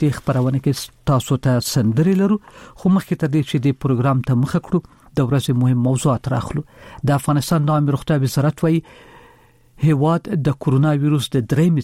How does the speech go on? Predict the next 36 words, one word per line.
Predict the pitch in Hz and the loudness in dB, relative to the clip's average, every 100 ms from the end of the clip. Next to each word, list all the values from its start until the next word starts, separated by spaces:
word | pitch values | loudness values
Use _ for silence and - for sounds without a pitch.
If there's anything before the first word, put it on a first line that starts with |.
| - | -4
څپې | 135 135 | -2 0
له | 120 107 | 0 0
ګواښ | 127 - - | -2 -2 0
سره | 156 147 | 0 0
مخامخ | 147 120 - | -2 -4 -6
دی. | - - _ _ _ - - - | -10 -10 _ _ _ -20 -10 -2
د | 139 | -2
وزارت | 107 127 139 | 0 0 0
د | 151 - | -2 -2
چارواکو | 147 135 160 160 - | 0 0 0 -2 0
په | 151 | 0
وینا، | 160 160 - - - 135 | 2 -2 -4 -20 -6 -4
د | 143 170 | -2 -2
پیښو | 160 165 | -2 0
ورځنی | 143 135 - 160 143 | 0 0 0 0 0
شمیر | - 127 113 - | -2 -4 -4 -2
کم | 160 170 | 0 2
دی، | 185 180 - - | 0 -4 -12 -6
خو | 139 131 | -4 -4
په | - | -2
خبره | 135 165 | 0 0
یې | 147 110 - | 0 -2 -6
که | - | -2
خلک | 151 110 117 | -2 0 0
واکسین | 113 - 185 170 | -2 0 0 2
ونه | 175 160 | 0 0
کړي | 175 156 - - | -4 -4 -10 -4
او | 131 113 | -2 -2
سپارښتنې | - 127 117 - 190 175 | -2 -2 -2 -2 0 0
عملي | 160 156 156 | 0 0 0
نه | 151 | 0
کړي، | - 147 | 0 0
ممکن | 127 117 180 165 | 0 0 0 0
د | 135 117 | 0 0
ویروس | 127 135 - | 0 -2 -4
خپرېدل | - 120 117 | -2 -2 0